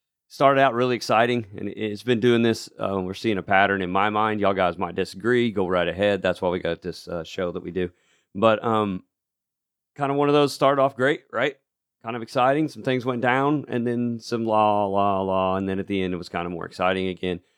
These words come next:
Not for the race <laughs> win. That was, like, days before the second place car came across, which, uh, you know,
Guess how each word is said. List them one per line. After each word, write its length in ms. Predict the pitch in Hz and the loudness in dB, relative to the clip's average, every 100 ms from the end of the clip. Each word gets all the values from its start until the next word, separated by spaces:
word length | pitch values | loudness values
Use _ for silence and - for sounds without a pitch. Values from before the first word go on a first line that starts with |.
| _ - | _ -2
Not 180 | 147 | -2
for 60 | 185 | 0
the 100 | 160 | 2
race 220 | 147 135 | 2 2
<laughs> 0 | |
win. 300 | 143 180 120 - _ _ - | 0 0 -2 -10 _ _ -6
That 380 | 165 - 131 _ _ _ _ _ _ _ - | -4 -2 -4 _ _ _ _ _ _ _ -2
was, 240 | 139 135 | 0 2
like, 280 | 135 113 92 | 0 0 -2
days 580 | 117 120 104 71 - - _ _ _ _ _ _ _ _ _ 95 | 2 2 2 -2 -12 -20 _ _ _ _ _ _ _ _ _ -8
before 340 | 104 107 110 | -6 -2 -2
the 160 | 101 101 | 0 -2
second 300 | 101 95 87 | -4 -4 -4
place 240 | 98 90 | -4 -4
car 200 | 98 87 | -2 -2
came 180 | - 82 | -4 -8
across, 420 | 85 87 90 - | -6 -4 -4 -4
which, 320 | 90 90 - | -8 -8 -10
uh, 300 | 92 92 90 90 _ _ _ _ | -8 -6 -6 -8 _ _ _ _
you 100 | 101 | -14
know, 240 | 87 90 | -12 -14